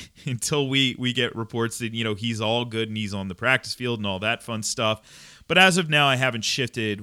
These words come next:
where I have Kenyon Drake still a back-end R B one. Uh, and, you know, hopefully this is nothing serious.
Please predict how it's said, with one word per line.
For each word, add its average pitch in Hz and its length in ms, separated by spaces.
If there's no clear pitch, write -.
where 113 200
I 107 60
have 107 220
Kenyon 107 280
Drake 98 460
still 127 220
a - 20
back-end 104 520
R 104 220
B 95 220
one. 87 680
Uh, 90 360
and, 95 500
you 123 140
know, 110 40
hopefully 127 300
this 107 160
is 98 100
nothing 90 480
serious. 92 540